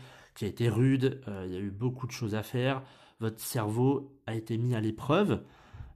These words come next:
euh, le but, ça va être de détendre tout ça et de faire en sorte de dire : « Stop, là je m'arrête, je prends du temps pour moi, je me repose, euh,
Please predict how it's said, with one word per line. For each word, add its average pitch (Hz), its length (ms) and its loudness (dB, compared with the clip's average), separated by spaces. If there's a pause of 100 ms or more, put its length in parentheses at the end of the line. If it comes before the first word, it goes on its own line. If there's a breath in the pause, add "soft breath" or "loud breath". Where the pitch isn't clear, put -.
euh, 110 220 2
le 123 140 4
but, 165 180 0
ça 120 140 -2
va 120 80 0
être 120 100 0
de 113 80 2
détendre 123 520 2
tout 113 180 -6
ça - 420 -8 (960)
et 113 80 0
de 110 320 2
faire 131 280 -2
en 127 100 4
sorte - 640 -4 (460)
de 104 140 -2
dire : « 131 360 0 (560)
Stop, - 400 -6 (680)
là 117 180 0
je 113 140 2
m'arrête, 92 560 -4
je - 160 -20
prends - 180 -6
du 92 120 -8
temps 160 140 0
pour 147 200 -4
moi, 98 340 -4 (240 loud breath)
je - 140 -8
me 95 100 0
repose, 135 680 4 (720 soft breath)
euh, 92 580 -4